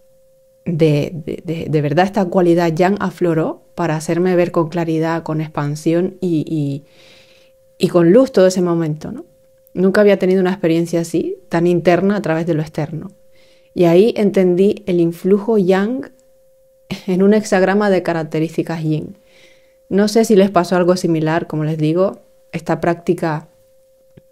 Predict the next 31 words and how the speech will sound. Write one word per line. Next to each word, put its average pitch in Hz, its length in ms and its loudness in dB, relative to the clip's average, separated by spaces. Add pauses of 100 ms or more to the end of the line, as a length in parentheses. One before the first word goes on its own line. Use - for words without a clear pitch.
(120)
de 165 200 4
obtener 165 320 2
el 170 100 4
hexagrama 165 540 -2
diario 170 420 2 (100)
a 156 120 -8
través 160 220 -4
de 175 80 0
la 160 120 -2
carta 160 300 -2
Basi 170 500 0 (520)
y 180 120 2
observar 165 880 0
el 160 300 0
día 185 520 4 (100)
bajo 165 280 -2
ese 175 220 2
prisma, 180 560 0 (120)
no 170 760 0
la 165 200 -2
había 170 220 4
realizado 160 500 0
nunca 170 300 0
antes 202 460 0 (500)
y 196 140 6
la 180 100 4
estamos 196 300 2
compartiendo 196 880 2
entre 151 280 -4
todos 165 300 2
ahora. 160 440 -4